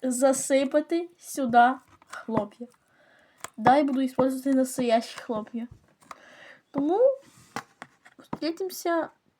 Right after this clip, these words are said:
через секунду, а для мене, напевно, через десять минут. І от, наконець-то, пачка хлоп'ї темні. Притом, в ній реально хлоп'я.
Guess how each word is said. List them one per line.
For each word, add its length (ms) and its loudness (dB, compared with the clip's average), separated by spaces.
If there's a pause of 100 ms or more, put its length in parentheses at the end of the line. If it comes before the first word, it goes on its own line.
(140)
через 240 0
секунду, 760 -4 (500)
а 120 0
для 220 -2
мене, 340 -2 (560)
напевно, 480 2
через 300 -6
десять 380 -6
минут. 420 -8 (800)
І 120 4
от, 380 2 (200)
наконець-то, 960 2 (560)
пачка 640 6 (840)
хлоп'ї 840 2 (420)
темні. 560 6 (480)
Притом, 440 0 (1800)
в 40 0
ній 340 6
реально 340 4
хлоп'я. 540 -6